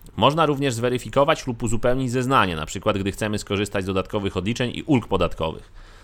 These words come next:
zmienić adresata jednego procenta podatku lub przekazać go po raz pierwszy. Jeśli z automatycznie zaakceptowanego zeznania podatkowego będzie wynikać niedopłata podatku, to podatnik do trzydziestego pierwszego maja otrzyma o tym informację z Urzędu Skarbowego.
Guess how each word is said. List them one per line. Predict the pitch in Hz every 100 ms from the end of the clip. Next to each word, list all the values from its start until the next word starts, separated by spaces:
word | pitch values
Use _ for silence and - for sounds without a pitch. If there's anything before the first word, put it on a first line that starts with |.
| -
zmienić | 95 127 139 120
adresata | 117 110 110 120 -
jednego | 101 104 95
procenta | 92 92 104 90
podatku | 85 95 175 - - 92
lub | 104 120
przekazać | - 131 98 113 127
go | 131
po | -
raz | 120
pierwszy. | 160 110 85 - - - - - - - - -
Jeśli | 87 110 120 113
z |
automatycznie | 120 113 117 117 233 180
zaakceptowanego | 123 110 117 - 113 117 143 120
zeznania | 117 120 139 120
podatkowego | 107 104 - 101 120 110 -
będzie | 95 120 113 117
wynikać | 113 107 127 139 113 - -
niedopłata | 110 110 - 196 185
podatku, | 113 104 87 - - 156 - - - -
to | -
podatnik | - - - 175 170
do | 143
trzydziestego | - 131 117 165
pierwszego | 160 135 143 117
maja | 117 95 92 165 - -
otrzyma | 107 - 170 170
o |
tym | 127 139
informację | 135 117 107 123 - 143
z | 120
Urzędu | 120 127 131
Skarbowego. | - 123 120 101 82